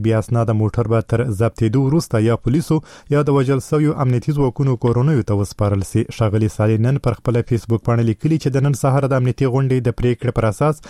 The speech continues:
له ټولو موټر چلوونکو غوښتل کیږي چې یا خپل موټرونه قانوني کړي او یا به ضبطېږي. وروسته له دې چې په کابل کې له جنایي پیښو د خلکو اندېښنې او شکایتونه زیات سول، امرالله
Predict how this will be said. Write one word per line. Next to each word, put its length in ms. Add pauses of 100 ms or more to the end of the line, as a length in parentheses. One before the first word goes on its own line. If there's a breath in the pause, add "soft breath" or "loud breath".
(300 loud breath)
له 160
ټولو 260 (140)
موټر 320
چلوونکو 460
غوښتل 280
کیږي 240
چې 160
یا 140
خپل 240
موټرونه 500
قانوني 320
کړي 160 (380 loud breath)
او 180
یا 160
به 140
ضبطېږي. 500 (460 loud breath)
وروسته 260
له 80
دې 180
چې 120
په 160
کابل 260
کې 100 (140)
له 160
جنایي 320
پیښو 300
د 120
خلکو 260
اندېښنې 460
او 60 (100)
شکایتونه 560
زیات 260
سول، 220
امرالله 300